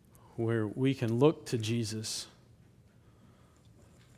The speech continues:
He is the Son of God and the Son of Man, crowned with glory and honor.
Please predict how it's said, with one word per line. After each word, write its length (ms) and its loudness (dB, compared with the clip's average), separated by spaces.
He 260 2
is 440 2
the 100 -2
Son 340 0
of 320 -4
God 400 2
and 160 -8
the 60 -8
Son 240 -2
of 80 -2
Man, 400 -2
crowned 420 -2
with 140 -4
glory 500 0
and 160 -4
honor. 420 -2